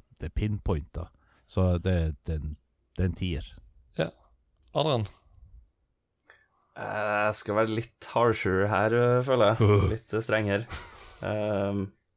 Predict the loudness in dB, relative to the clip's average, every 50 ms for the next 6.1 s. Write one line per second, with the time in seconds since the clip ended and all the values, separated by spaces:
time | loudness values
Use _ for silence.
0 | _ _ _ _ _ _ 2 2 2 2 2 2 4 6 6 6 6 6 4 2
1 | -4 -2 0 0 2 2 2 2 0 0 0 2 4 4 4 6 4 4 4 4
2 | 4 4 4 4 4 4 2 0 0 0 -2 -4 -2 0 2 2 2 2 -2 0
3 | 2 4 4 4 2 0 -2 -2 0 2 0 2 2 0 0 0 2 4 4 4
4 | 4 2 0 0 -2 -2 0 0 -2 -2 2 2 2 2 2 0 -2 0 0 0
5 | 0 0 0 4 4 4 4 4 4 4 6 6 6 6 4 2 0 2 0 0
6 | 0